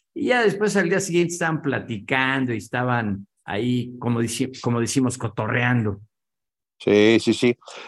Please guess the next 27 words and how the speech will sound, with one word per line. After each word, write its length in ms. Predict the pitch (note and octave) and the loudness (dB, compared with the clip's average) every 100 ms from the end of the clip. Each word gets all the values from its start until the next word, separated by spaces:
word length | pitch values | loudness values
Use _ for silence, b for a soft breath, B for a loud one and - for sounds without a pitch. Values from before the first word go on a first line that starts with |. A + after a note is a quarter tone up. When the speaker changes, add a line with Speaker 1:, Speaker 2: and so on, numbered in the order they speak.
| B | B
Speaker 2:
Sí, 240 | - A3 C#3+ D3 | 2 2 2 -2
es-, 120 | D3+ - | -2 -4
estoy 320 | D3 D3 G#3+ | -4 0 0
de 60 | |
acuerdo. 300 | G3 G#3 F#3 E3+ | 2 0 0 -2
Es-, 140 | F#3 - | -6 -4
esa, 340 | F#3 G3 D#3 - | -4 -4 -6 -10
esa 260 | D#3+ G3+ | -6 -4
rivalidad, 400 | E3+ C#3 B2 C#3+ D#3+ | -4 -4 -4 -4 -4
incluso 320 | C3 D#3 D#3+ | -10 -6 -6
los 100 | D3 | -6
comentarios 540 | B2 A2+ A2 D3+ C#3+ | -8 -2 4 4 4
y 40 | A#2+ | 2
las 220 | G#2+ G#2 | 0 2
bromas 380 | B2 D#3+ C#3+ - | 2 4 0 -8
que 100 | G2 | -16
se 120 | A#2+ | -10
hacen 200 | C3 A#2 | -4 0
ahora 480 | G#2 A#2 B2+ A#2 - _ _ - | 4 6 8 6 2 _ _ -8
entre 340 | G2+ G2+ G#2 - | -6 -2 -4 2
Hamilton 480 | A#2+ B2 G#2 G#2+ F#2+ | 2 2 -2 -4 -2
y 60 | |
Alonso, 340 | G2 A2 A2 G#2+ | 0 -2 -2 -4
de 80 | |
verdad 220 | F2 F#2 A2 - | -2 -2 -4 -6
que 80 | |
es, 300 | G2+ - - | -10 -10 -20